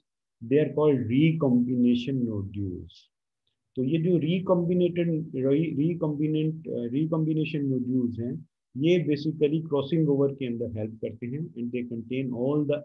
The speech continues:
enzymes machinery, जो जेनेटिक, अ, जो रिकॉम्बिनेशन है, उसको कंप्लीट करने में हेल्प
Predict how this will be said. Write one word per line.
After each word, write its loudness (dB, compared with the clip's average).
enzymes 0
machinery, -2
जो 2
जेनेटिक, -2
अ, -6
जो 0
रिकॉम्बिनेशन -2
है, -6
उसको -6
कंप्लीट -10
करने -10
में -6
हेल्प -16